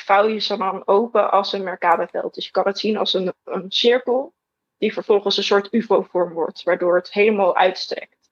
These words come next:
Je hebt dan meerdere lichtlichamen. Dus je eerste heet je engelenlichtlichaam.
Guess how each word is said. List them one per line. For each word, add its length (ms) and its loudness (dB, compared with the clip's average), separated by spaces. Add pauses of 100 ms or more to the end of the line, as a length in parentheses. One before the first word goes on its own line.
Je 140 0
hebt 200 2
dan 340 0 (200)
meerdere 560 2
lichtlichamen. 600 -2
Dus 160 -8
je 60 -8
eerste 380 0
heet 300 0
je 80 -10
engelenlichtlichaam. 1000 -2